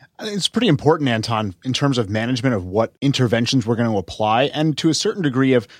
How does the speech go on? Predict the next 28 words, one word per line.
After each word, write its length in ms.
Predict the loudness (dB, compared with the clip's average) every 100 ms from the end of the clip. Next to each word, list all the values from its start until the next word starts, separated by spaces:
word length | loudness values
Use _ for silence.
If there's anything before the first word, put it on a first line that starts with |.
| _
which 220 | -2 0
of 60 | 2
our 120 | 0
consultants 640 | 0 -4 -2 -2 -2 -4
we're 100 | -4
gonna 160 | -2 -2
involve. 500 | -2 0 2 2 -2 -12 _ _ _
And 120 | 2 2
it 80 |
is 160 | 4 0
tricky. 360 | 0 -2 -2 -4
I 100 | -6
agree 300 | -4 -2 0
with 160 | 0
you. 180 | -4 -6
I 80 | -6
think 240 | -2 -2 -2 -4
what 160 | 0
we 100 | 2
need 240 | 4 2 0
to 80 |
start 340 | -4 0 0 0
with 240 | -2 -6 -8 _ _
is, 200 | -12 -6
is 200 | 0 0
the 80 | 0
patient 460 | -2 -2 0 -2 -2
sick 420 | -2 -2 -4 -8